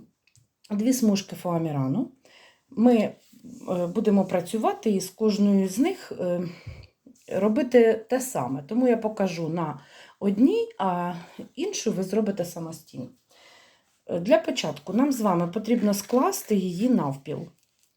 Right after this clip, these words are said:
Складаємо навпіл блискучою стороною всередину. Ось так.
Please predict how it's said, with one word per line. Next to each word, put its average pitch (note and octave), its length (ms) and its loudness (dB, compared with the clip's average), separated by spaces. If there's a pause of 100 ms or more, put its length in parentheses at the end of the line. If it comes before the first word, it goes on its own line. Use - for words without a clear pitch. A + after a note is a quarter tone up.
(420)
Складаємо G3 580 2
навпіл C4+ 560 0 (320)
блискучою G#3 760 2
стороною B3 580 0
всередину. D#3 720 -2 (880)
Ось F#3+ 160 -6
так. - 380 -16